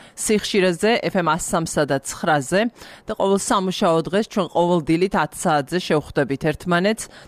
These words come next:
და თითქმის მთელი საათის განმავლობაში ვიქნებით ერთად. ა, და, ა, ვილაპარაკებთ იმაზე, რაც, ა,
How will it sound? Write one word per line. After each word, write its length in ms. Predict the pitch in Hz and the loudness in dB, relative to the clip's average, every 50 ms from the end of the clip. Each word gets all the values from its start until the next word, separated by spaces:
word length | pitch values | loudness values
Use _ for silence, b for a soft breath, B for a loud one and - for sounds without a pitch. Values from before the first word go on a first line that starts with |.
| B | B
და 60 | B 233 | B -6
თითქმის 400 | 226 240 - - 226 226 214 202 190 - | -4 -4 -2 -2 -2 -2 -2 -2 -2 0
მთელი 240 | 214 190 190 196 | 0 0 0 0
საათის 480 | 196 - 202 156 151 - - 180 156 - | 0 0 2 0 2 0 0 -2 0 0
განმავლობაში 720 | 170 160 160 160 156 156 156 151 131 156 156 - 208 185 | 0 0 2 2 2 2 2 2 2 0 -2 0 0 0
ვიქნებით 480 | 156 151 - - 170 139 - 123 - - | 0 -2 -2 -2 -2 -2 -2 -2 -2 -2
ერთად. 400 | 139 143 - - 226 247 247 - B B B B B B B B B B B | -2 -2 0 0 0 0 0 -4 B B B B B B B B B B B
ა, 320 | - 165 175 175 175 180 165 | 0 2 4 4 2 2 0
და, 240 | - - 226 247 269 277 | 0 0 2 2 2 2
ა, 720 | 262 214 - 71 60 - 143 160 165 170 170 170 170 165 160 156 | 0 -2 -6 -10 -14 -10 -6 -2 0 2 2 4 2 2 0 0
ვილაპარაკებთ 800 | 165 214 233 254 254 247 233 240 233 233 - 233 226 - - - - - 220 | 0 2 2 2 2 2 0 0 0 0 -2 -2 -4 -4 -6 -14 -10 -6 -2
იმაზე, 480 | 208 214 214 214 208 190 180 220 226 233 233 226 220 190 180 | 0 2 4 4 2 2 2 2 2 4 4 4 2 2 2
რაც, 240 | 180 180 175 - - - - - - | 2 0 0 -4 -6 -6 -4 -2 0
ა, 400 | 180 170 170 165 160 160 160 151 | 2 4 4 4 4 4 2 0